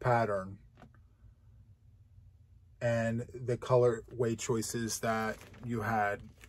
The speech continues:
on the website there. Um,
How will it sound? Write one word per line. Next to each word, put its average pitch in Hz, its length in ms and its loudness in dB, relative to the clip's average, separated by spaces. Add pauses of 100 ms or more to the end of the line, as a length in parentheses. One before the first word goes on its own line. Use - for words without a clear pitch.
(240)
on 110 80 -4
the 107 80 -2
website 107 480 -4
there. 104 220 -4 (800)
Um, 107 560 -2